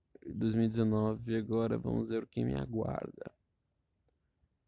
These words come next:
Que eu estudei, eu quero estudar bastante e eu quero voltar pra aviação. Eu quero voltar muito pra aviação, fazer o curso de comissário de voo. Eu fiz o curso,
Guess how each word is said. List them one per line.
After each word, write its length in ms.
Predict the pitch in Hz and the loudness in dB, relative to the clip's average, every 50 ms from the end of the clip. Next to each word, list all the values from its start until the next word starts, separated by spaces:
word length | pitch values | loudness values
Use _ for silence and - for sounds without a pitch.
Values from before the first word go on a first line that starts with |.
| _ _ _ _ | _ _ _ _
Que 1300 | - - - - - 110 110 107 104 107 104 107 107 104 104 104 107 107 107 107 107 107 107 104 104 - - | -20 -16 -8 -4 -2 0 0 0 0 0 0 0 0 0 0 0 0 2 2 2 2 2 0 0 -2 -2 -4
eu 80 | - | -8
estudei, 1080 | - - - - - - - - 113 113 113 113 117 - - 57 - - - - - - | -10 -10 -12 -12 -4 0 0 2 2 2 2 2 2 2 0 0 0 -2 -2 -2 -4 -6
eu 60 | - | -4
quero 120 | - 127 120 | -4 -4 -4
estudar 320 | 123 - - 113 113 110 | -4 -2 0 2 2 2
bastante 500 | 107 120 123 - - - 120 123 - - _ _ _ _ - - - _ _ _ - | 2 0 -4 -6 -4 -6 -6 -6 -8 -16 _ _ _ _ -20 -20 -20 _ _ _ -4
e 60 | - | -2
eu 80 | 120 110 | -2 -2
quero 300 | - - 117 117 113 117 | 0 0 0 0 0 2
voltar 360 | 120 120 123 - - 123 120 | 0 -2 -2 -2 -2 -4 -2
pra 160 | 120 - 123 | -2 -4 -8
aviação. 460 | 117 117 120 120 127 127 - - - 127 - _ _ _ _ _ _ _ _ _ _ _ _ _ _ _ _ _ _ _ _ _ _ _ | -4 -2 -4 -4 -4 -6 -8 -12 -12 -12 -12 _ _ _ _ _ _ _ _ _ _ _ _ _ _ _ _ _ _ _ _ _ _ _
Eu 60 | - | -14
quero 240 | - - 67 64 62 | -6 -2 -2 0 0
voltar 380 | 62 65 65 65 - - - - | -2 -2 -4 -4 -4 -4 -2 -2
muito 260 | 58 58 58 62 - | 0 0 -2 -2 -4
pra 140 | - - 64 | -6 -6 -4
aviação, 460 | 64 64 65 65 131 - - - 123 | -4 -4 -4 -6 -6 -6 -8 -8 -8
fazer 240 | - - 127 123 127 | -8 -8 -8 -8 -10
o 40 | 123 | -8
curso 220 | - - 120 - | -8 -8 -8 -8
de 60 | - | -6
comissário 420 | 123 113 110 - - - 107 110 110 | -6 -6 -6 -6 -6 -4 -4 -4 -4
de 140 | 113 113 | -4 -6
voo. 280 | 107 113 117 120 127 123 _ _ _ _ _ _ _ _ _ _ _ _ _ _ _ _ _ _ _ - | -6 -4 -6 -6 -6 -8 _ _ _ _ _ _ _ _ _ _ _ _ _ _ _ _ _ _ _ -4
Eu 100 | - 127 | -4 -4
fiz 280 | 127 - - 127 127 131 | -4 0 0 0 0 0
o 80 | 135 135 | -4 -8
curso, 640 | - - 120 113 123 135 - - - - - - | -6 -6 -4 -4 -4 -4 -6 -12 -20 -20 -20 -20